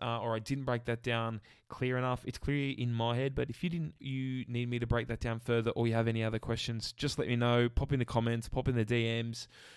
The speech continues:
um, send us a message, ask you any questions you like, and I'm happy to, I'm happy to help people out. Now, the reason why I don't think it's a good idea to scrap negative gearing, uh, there's a couple. I've got six here,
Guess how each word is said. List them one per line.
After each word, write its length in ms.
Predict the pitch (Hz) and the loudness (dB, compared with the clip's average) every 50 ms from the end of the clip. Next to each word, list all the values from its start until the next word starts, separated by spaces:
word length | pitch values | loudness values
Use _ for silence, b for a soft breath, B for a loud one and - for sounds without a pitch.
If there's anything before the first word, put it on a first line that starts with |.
| B B - | B B -2
um, 160 | 113 110 107 | -2 -2 -2
send 220 | - - 139 135 | -2 -2 0 0
us 100 | 131 117 | 0 -2
a 60 | 123 | -2
message, 420 | 113 113 107 - - 113 110 104 - - | -2 -2 -2 -2 -2 -4 -4 -4 -4 0
ask 240 | - 123 120 - - | 0 2 2 0 -2
you 100 | 123 120 - | -4 -4 -4
any 140 | - 135 135 | -2 -2 -2
questions 360 | 120 - 120 113 - 113 107 | -2 -2 -2 -4 -4 -6 -4
you 80 | 113 113 | -2 -2
like, 180 | 113 110 110 - | -2 -2 -2 -4
and 60 | 113 | -8
I'm 60 | 107 | -8
happy 520 | 101 104 113 110 - 117 113 110 - - - - | -4 -2 -2 -2 0 -2 -4 -4 -6 -12 -12 -12
to, 340 | - - 117 113 113 113 107 - - | -6 -4 -4 -4 -4 -4 -8 -8 -6
I'm 120 | - 110 | -4 0
happy 200 | 104 123 127 127 | 0 4 4 6
to 60 | 113 | 6
help 180 | 113 117 110 - | 8 6 6 6
people 220 | 117 110 110 110 | 6 6 4 4
out. 160 | 107 113 - - | 4 2 0 0
Now, 260 | 123 123 123 123 - - | 0 0 0 0 -2 -4
the 80 | 131 | -2
reason 280 | 127 147 180 170 214 196 | 0 0 2 2 4 4
why 140 | 160 147 139 | 4 4 4
I 20 | |
don't 240 | 123 127 127 113 - | 4 2 0 0 0
think 180 | - 131 120 | 0 2 2
it's 120 | 120 113 117 | 0 0 -2
a 60 | 117 | -2
good 180 | 120 127 117 113 | 0 0 2 2
idea 320 | 113 110 - 117 113 107 | 2 0 -2 -4 -4 -4
to 60 | 107 | -4
scrap 440 | 101 - - - 110 107 107 - - - - - | -6 -8 -6 -4 -4 -4 -2 -4 -6 -6 -4 -4
negative 520 | 117 113 117 117 117 117 117 117 107 110 - | -2 0 0 0 0 0 0 -2 -2 -4 -6
gearing, 520 | - 110 113 117 113 110 110 110 107 107 - - | -2 0 0 0 0 -2 -4 -6 -8 -10 -10 -12
uh, 160 | 55 53 - | -12 -12 -8
there's 200 | - 123 120 120 | -6 -2 -2 -2
a 40 | 135 | 0
couple. 380 | - 139 135 131 131 131 135 - | 0 0 0 0 0 -2 0 0
I've 140 | - 117 120 | 0 -2 0
got 200 | 123 135 - - | -2 -2 -2 -2
six 440 | - - - - 123 123 120 - - | -6 -6 -4 -4 -4 -4 -6 -6 -6
here, 380 | - - 120 120 120 120 120 | -4 -2 0 0 0 0 -2